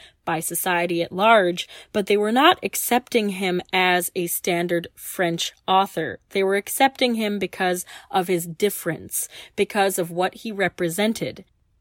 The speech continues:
And although it is wonderful that Victor Séjour's works have been published, we have to also remember that Victor Séjour was more likely than not exoticized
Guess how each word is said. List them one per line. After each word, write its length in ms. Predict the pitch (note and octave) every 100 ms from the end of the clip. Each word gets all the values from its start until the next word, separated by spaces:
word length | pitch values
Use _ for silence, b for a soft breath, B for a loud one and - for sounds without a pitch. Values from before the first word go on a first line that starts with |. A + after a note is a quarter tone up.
| _ _ _ _
And 200 | A3+ G#3+
although 420 | G#3+ G3+ B3 C4+ -
it 140 | G3
is 180 | F3+ -
wonderful 600 | F#3 A#3 C4 A#3+ F#3+ E3+
that 140 | F3
Victor 380 | F3 A3 - G3+
Séjour's 720 | - G3+ F3+ E3+ F#3+ F#3 E3+
works 440 | F3 F3 F#3 - -
have 400 | - G3 A3+ G3
been 180 | F3
published, 640 | F3 E3 E3+ E3 G#3 - - B B B -
we 120 | A#3
have 180 | C4 C#4+
to 80 | B3
also 340 | B3 C4 A#3
remember 480 | G#3 G3 G3+ G3 F#3
that 160 | F3+
Victor 360 | F3 G#3+ - A3
Séjour 760 | G3+ - F#3 E3+ F#3 F#3 F3+
was 240 | F#3+ F#3+ F#3
more 260 | G3+ D4
likely 420 | D#4+ A#3 A3+ G#3+ G#3+
than 240 | F#3 F3
not 280 | E3+ E3+ -
exoticized 1160 | G3 F3 E3 F#3 G3 F#3+ - D#3 D#3+ D#3+ E3